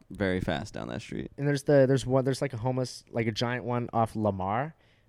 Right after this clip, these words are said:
Speaker 2: where there's, like, they're, like, it's weird. There's
Speaker 1: Yeah.
Speaker 2: this big fat black dude, and, like, automatically I could tell he's, like, the
Speaker 1: Uh,
Speaker 2: leader 'cause they circle around
Speaker 1: um,
Speaker 2: him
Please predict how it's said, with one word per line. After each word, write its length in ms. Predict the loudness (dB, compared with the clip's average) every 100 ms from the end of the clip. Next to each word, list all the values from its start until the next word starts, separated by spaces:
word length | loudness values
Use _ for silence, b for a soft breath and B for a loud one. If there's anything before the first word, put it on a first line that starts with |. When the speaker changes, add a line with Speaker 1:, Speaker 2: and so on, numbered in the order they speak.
| _
Speaker 2:
where 120 | -2
there's, 260 | -2 -2 -2
like, 360 | 0 -2 -4 _ _ _ _ _
they're, 160 | -2 0
like, 360 | 0 -2 -6 _ _ _ _ _ _ _ _ _ -4
it's 160 | -2
weird. 380 | 2 2 2 -2 _ _ -10
There's 220 | -2 0
Speaker 1:
Yeah. 40 | 0
Speaker 2:
this 100 | -4
big 400 | 0 2 2 2
fat 320 | 0 0 0
black 240 | -2 -2
dude, 320 | -2 -2 -4 -10
and, 160 | -10 -4
like, 200 | -6 -6 2
automatically 500 | 2 4 2 2 -2
I 60 | -2
could 100 | -2
tell 140 | 0
he's, 180 | 0 -2
like, 240 | -4 -2
the 100 | -2
Speaker 1:
Uh, 40 | 0
Speaker 2:
leader 260 | 2 0
'cause 140 | -2 -2
they 100 | 0
circle 380 | 0 0 0
around 300 | 0 0 0
Speaker 1:
um, 60 |
Speaker 2:
him 60 | -2